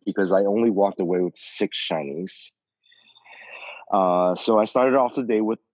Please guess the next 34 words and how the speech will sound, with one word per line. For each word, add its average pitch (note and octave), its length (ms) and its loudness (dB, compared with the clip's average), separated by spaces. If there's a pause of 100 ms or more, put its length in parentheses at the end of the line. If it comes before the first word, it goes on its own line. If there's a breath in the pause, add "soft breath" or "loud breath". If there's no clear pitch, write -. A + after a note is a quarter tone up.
(140)
uh, G2 300 0 (140)
an A2 200 -6
Aerodactyl, G#2+ 760 -2 (400)
uh, F#2+ 320 -2
and G2+ 200 -4
then G#2 140 -2
as F#2+ 220 -4
I F#2+ 60 0
was G2 180 -2
going G2+ 320 -2
down F#2+ 260 0
the, F2+ 200 -4 (300)
the G2 80 0
racetrack F#2+ 580 -4
portion A2+ 420 -4
on F#2 340 -4
the, E2+ 600 -6
uh, D#2 320 -6 (840)
east - 520 -6 (100)
side, D3+ 500 0 (560 loud breath)
I G2+ 120 -4
got, G#2 320 0
I G#2 100 -4
caught G#2+ 220 -2
a G2+ 80 0
Baneri C3+ 720 -2 (100)
and G#2 160 -2
a G2 60 -2
Diglett, F2+ 440 -4 (320)
almost, G#2 400 -4
like, F2+ 200 -2 (180)
back E2 180 -4
to G2 80 -8
back. D#2 260 -4